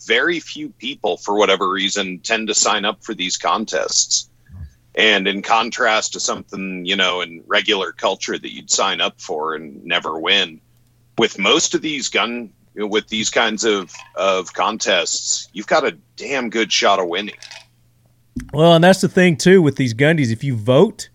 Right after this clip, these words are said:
Speaker 2: then you automatically get entered into, they're doing giveaways. Uh, I don't know how many giveaways that just the Gundies are doing, and this might be part of their giveaway. I don't know, uh, Ken, but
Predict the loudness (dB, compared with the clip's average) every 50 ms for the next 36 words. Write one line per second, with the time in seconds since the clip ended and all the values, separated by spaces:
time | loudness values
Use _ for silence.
0 | _ _ _ _ _ _ _ _ _ _ _ -6 -4 -2 2 4 6 8 8 8
1 | 8 8 8 8 6 6 2 0 0 2 4 4 4 4 2 0 0 0 2 2
2 | 2 0 -2 -2 0 0 2 2 2 2 2 2 2 2 2 2 2 2 2 2
3 | 4 4 2 2 2 0 0 -2 -6 -8 -12 -14 -18 -20 _ _ _ _ _ _
4 | -10 -6 -4 -4 -2 -2 0 0 2 2 2 2 0 2 2 2 2 4 4 2
5 | 2 0 -2 -6 -8 _ _ -10 -10 -10 -8 -8 -8 -4 -2 -2 0 0 0 0
6 | -2 -2 -2 0 0 0 0 0 0 0 0 2 0 0 0 0 -2 -2 0 0
7 | 2 2 0 -2 -2 -2 -2 0 0 0 0 0 0 0 -2 -2 -2 0 0 0
8 | -2 -4 -6 _ _ _ _ _ _ -10 -10 -8 -8 -6 -2 -2 0 0 0 0
9 | -2 -4 -6 -8